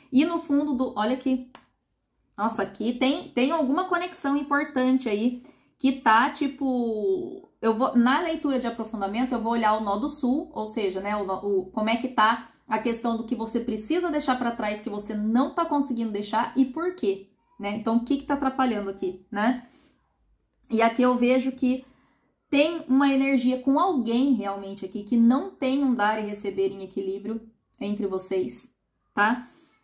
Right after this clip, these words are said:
E essa energia, ela tá ali no, tipo, o que que tá atrapalhando, né? Ou o que que, tipo, não tá deixando você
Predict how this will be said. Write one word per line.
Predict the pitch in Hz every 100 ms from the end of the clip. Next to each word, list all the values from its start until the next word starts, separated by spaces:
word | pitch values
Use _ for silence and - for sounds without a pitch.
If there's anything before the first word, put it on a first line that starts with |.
| -
E | 240 254
essa | 349 370 302
energia, | 262 247 220 240 294 202 -
ela | 208 208 214
tá | 247 - 233 226 254 285 - _ _ _
ali | 220 233 226 240
no, | 269 285 285
tipo, | - 285 - 277 247 208 - - _ _ _ _ _ _ _ _ _ _ -
o | 247 247
que | 330
que | 339 349
tá | - 277
atrapalhando, | 285 262 262 269 262 226 240 254 214
né? | 208 220 247
Ou | 220 233
o | 226
que | - 262
que, | - 269 247
tipo, | 254 - 233 196 190
não | 202 214 254 277
tá | 254 254
deixando | 254 262 - 226 247 254 247
você | 214 220 - - 214 233 240